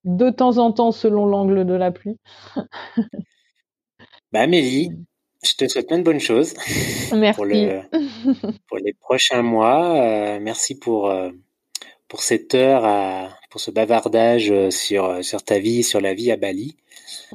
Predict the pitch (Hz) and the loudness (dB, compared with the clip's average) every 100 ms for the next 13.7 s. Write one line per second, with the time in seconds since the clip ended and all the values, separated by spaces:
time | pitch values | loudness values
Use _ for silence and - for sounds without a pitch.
0 | 196 208 190 208 - 254 240 - 190 165 | -18 -6 -4 -4 -2 0 0 0 -2 0
1 | 120 156 160 127 104 120 - _ _ - | 2 2 4 4 2 0 -4 _ _ -8
2 | 107 - 143 - 107 123 139 113 98 104 | -6 -2 -2 -2 0 2 2 0 -4 -6
3 | 123 98 104 117 110 110 101 - 117 107 | -4 -4 -2 -2 -2 0 0 2 2 4
4 | 98 95 92 95 107 123 117 107 - 95 | 2 -2 -4 -6 -4 -2 -2 -2 -2 0
5 | 95 131 - 185 185 180 170 165 - - | 2 0 -2 -4 0 2 0 -6 -16 -20
6 | - - 175 - - - - 240 254 98 | -20 -18 -16 -14 -14 -10 -6 -2 0 2
7 | 117 269 - 247 - 101 95 95 95 98 | 2 0 0 -2 -2 -2 0 0 -4 -10
8 | 95 - 98 - 104 - - 104 117 143 | -12 -12 -6 -4 -4 -4 0 2 4 4
9 | 120 101 95 95 - - _ - - 120 | 4 4 2 0 -6 -20 _ -6 -2 -2
10 | - 113 - 123 127 120 131 120 - 123 | 0 2 2 2 2 4 2 2 -2 -2
11 | 104 - 98 95 95 101 - - 117 117 | -2 -8 -8 -6 -6 -10 -16 -18 -4 -2
12 | 110 - 117 98 98 - 101 - - 98 | -2 -2 -2 -2 -4 -4 -4 -4 -2 0
13 | 135 147 - 101 147 120 | 2 2 0 2 2 0